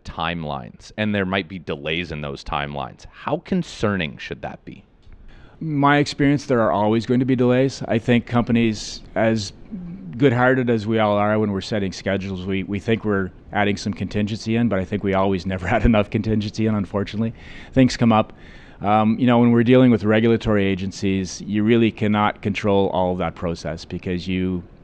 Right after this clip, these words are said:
Speaker 2: you can try to push them on their responses and their reviews, but you're basically working to their timeline for the most part.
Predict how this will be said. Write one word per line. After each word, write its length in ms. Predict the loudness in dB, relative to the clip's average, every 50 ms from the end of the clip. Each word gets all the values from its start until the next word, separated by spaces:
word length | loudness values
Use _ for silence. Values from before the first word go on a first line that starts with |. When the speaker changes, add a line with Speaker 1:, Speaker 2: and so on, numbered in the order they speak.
| -12 -10
Speaker 2:
you 100 | -8 -6
can 160 | -6 -6 -8
try 280 | -8 -6 -2 0 0 2
to 80 | 0
push 280 | 0 0 0 -2 -2 -2
them 200 | -4 -2 0 0
on 220 | 0 0 0 0
their 340 | 0 0 0 0 0 -2 -2 -6 -10 -18 -20 -20 -20 -20 -20 -20 -20 -12 -8
responses 640 | -8 -8 -4 0 0 2 2 2 0 -2 -2 -2 0
and 60 | 0
their 120 | 0 2
reviews, 500 | 0 0 0 0 2 2 4 2 2 0
but 240 | 0 -2 -2 -2 -2
you're 180 | -2 -2 -2 0
basically 440 | 0 0 0 -2 -2 -4 -2 -2
working 340 | 0 0 0 0 0 -2 -2
to 80 | 0 0
their 160 | 0 0 0
timeline 560 | -2 -2 -2 -2 0 0 0 0 -2 -4 -4
for 140 | -6 -6 -4
the 80 | -2 -2
most 240 | -2 -2 -4 -4
part. 240 | -4 -4 -4 -4 -6